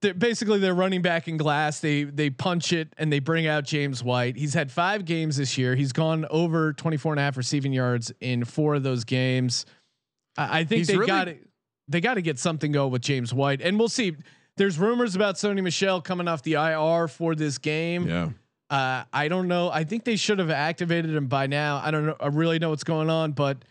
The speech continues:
Speaker 1: uh, James White over twenty-four and a half receiving yards. And, uh, we'll be talking about it more as we get in some of this D F S stuff as well.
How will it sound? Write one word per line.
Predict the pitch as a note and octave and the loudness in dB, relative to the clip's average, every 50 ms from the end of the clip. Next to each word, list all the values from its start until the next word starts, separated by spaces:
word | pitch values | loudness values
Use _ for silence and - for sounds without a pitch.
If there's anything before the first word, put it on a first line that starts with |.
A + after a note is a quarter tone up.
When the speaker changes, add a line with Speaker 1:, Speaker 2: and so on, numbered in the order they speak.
| _ _ _ _ _ _ - | _ _ _ _ _ _ -4
Speaker 1:
uh, | C#3+ B2+ B2 A#2+ A#2+ | -2 0 0 0 -2
James | A#2+ - E3+ E3 D#3+ D#3 B2+ C#3+ | -2 -2 -2 0 0 -2 0 0
White | C#3 C3+ C3+ C3 C3 | 0 2 2 2 0
over | B2+ B2 B2+ | 0 -2 -2
twenty-four | A#2+ - C#3+ C3 A#2+ - C3 B2 | -4 -2 -2 -2 -2 -2 -2 0
and | A#2 A2+ | 0 0
a | |
half | A2+ A2 - | 0 -2 -2
receiving | A#2 - - C3 A#2+ B2+ B2 | -4 -2 0 0 0 0 0
yards. | A#2+ A#2 A#2+ B2 A#2+ D3 | 0 2 0 0 2 0
And, | D#3+ E3 D#3+ C#3+ - | 0 0 0 -4 -2
uh, | - E3+ E3+ | -2 -2 2
we'll | F3 F3+ G3 | 2 2 2
be | A3 A3 | 2 0
talking | - A3 G3+ G3 F#3 F#3+ | 0 2 0 0 0 0
about | F#3 F3 E3+ E3 D#3 | 0 2 2 2 0
it | C#3+ | 0
more | C#3+ D#3+ E3+ E3 D3+ C#3+ C#3 | 0 0 2 2 2 0 0
as | A#2+ C#3+ C#3 B2+ | -2 -2 -2 -2
we | C#3+ C3+ | -2 -2
get | B2+ D3+ D3 C#3 | 0 -2 -2 -2
in | C#3 C3 B2 A#2+ | -2 -4 -4 -4
some | B2 - D3 C#3+ C#3+ | -4 -2 -2 -2 0
of | C3+ | 0
this | C3 B2+ A#2+ - - - | 0 0 -2 -2 -4 -6
D | - - C3+ C3 | -4 -2 -2 -2
F | A#2+ C3 | 0 -2
S | B2+ C3 - | -2 -2 -2
stuff | - A2+ G2+ - | -2 -6 -6 -6
as | A2 G2+ G#2+ | -6 -6 -4
well. | A2 A2+ G#2 | -2 -2 -4